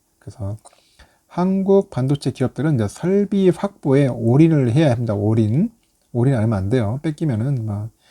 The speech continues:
못 만듭니다. 그래서 삼전의 경우에, 어, 전에 언급했죠. 평택 제삼 공장 피쓰리 물론이고 곧 위치가 결정된 우리 미국 신규 공장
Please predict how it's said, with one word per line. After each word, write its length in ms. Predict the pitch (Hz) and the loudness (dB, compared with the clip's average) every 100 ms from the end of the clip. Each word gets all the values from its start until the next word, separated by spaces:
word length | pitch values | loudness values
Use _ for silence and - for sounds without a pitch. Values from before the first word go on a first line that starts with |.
| _ _ _ _ - | _ _ _ _ -6
못 120 | 113 | -2
만듭니다. 640 | 123 147 117 98 95 113 156 _ _ _ _ _ | 0 0 0 -4 -4 -6 -8 _ _ _ _ _
그래서 180 | 113 104 | -12 -6
삼전의 380 | 160 175 165 | -2 2 2
경우에, 420 | 120 107 131 104 107 _ _ _ _ | 2 -2 -4 -6 -8 _ _ _ _
어, 300 | 120 117 110 | -6 -4 -4
전에 180 | 107 139 | -4 -2
언급했죠. 520 | 117 135 170 156 160 175 - | -2 -2 -2 -4 -4 -6 -6
평택 420 | 185 175 156 131 | -8 -6 -6 -6
제삼 300 | 123 117 165 | -6 -4 -2
공장 580 | 170 147 113 107 175 208 | 0 0 -2 -2 -4 -6
피쓰리 480 | - 165 156 120 165 | -6 -4 -2 -2 -2
물론이고 600 | 156 110 120 110 156 160 | 0 0 0 -2 -4 -6
곧 200 | - 131 110 | -4 -4 -2
위치가 400 | 120 143 - 147 | -2 -4 -4 -2
결정된 680 | 117 113 135 120 107 135 196 | -2 -6 -4 -2 -2 -2 -2
우리 240 | 120 110 | -2 -2
미국 360 | 101 117 123 127 | 0 0 0 -2
신규 240 | 170 165 | -2 0
공장 540 | 147 117 107 135 170 | 0 0 -2 -4 -4